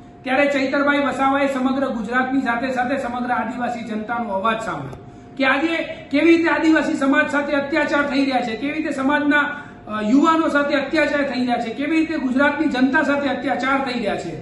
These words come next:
ત્યારે આજે ચૈતરભાઈ વસાવા એક લડાયક નેતા તરીકે સમગ્ર ગુજરાતની જનતાનો અવાજ ઉપાડ્યો. ત્યારે ભારતીય જનતા પાર્ટી દ્વારા એકવાર પહેલા પણ એમને જેલમાં મોકલવામાં આવે અને આ વખતે ફરીથી ષડયંત્ર કરીને ચૈતરભાઈ વસાવાને જેલમાં મોકલવામાં આવે.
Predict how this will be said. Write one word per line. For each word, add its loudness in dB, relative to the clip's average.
ત્યારે 2
આજે 2
ચૈતરભાઈ 2
વસાવા 2
એક 0
લડાયક 2
નેતા 0
તરીકે -4
સમગ્ર -4
ગુજરાતની -2
જનતાનો -6
અવાજ -4
ઉપાડ્યો. -12
ત્યારે 4
ભારતીય 0
જનતા 2
પાર્ટી 0
દ્વારા 4
એકવાર 0
પહેલા 0
પણ -2
એમને -2
જેલમાં 0
મોકલવામાં 0
આવે 0
અને 0
આ 0
વખતે -4
ફરીથી 0
ષડયંત્ર 2
કરીને -2
ચૈતરભાઈ -4
વસાવાને -4
જેલમાં -6
મોકલવામાં -10
આવે. -18